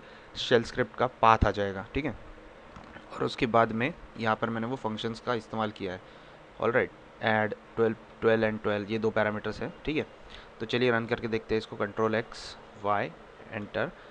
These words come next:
अ, शेल एसएच, मेन डॉट एसएच। तो ये देखिए, ये जो फंक्शंस है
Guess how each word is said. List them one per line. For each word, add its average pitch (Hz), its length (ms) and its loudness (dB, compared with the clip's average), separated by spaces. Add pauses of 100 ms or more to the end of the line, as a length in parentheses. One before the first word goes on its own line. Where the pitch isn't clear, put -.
(680)
अ, 98 340 0
शेल 110 380 -2 (400)
एसएच, - 560 -6 (240)
मेन 104 460 -4 (200)
डॉट 104 200 0
एसएच। - 360 -6 (640)
तो 117 80 2
ये 113 60 4
देखिए, 101 280 -2
ये 110 140 -2
जो 123 100 0
फंक्शंस 113 460 -2
है 117 160 4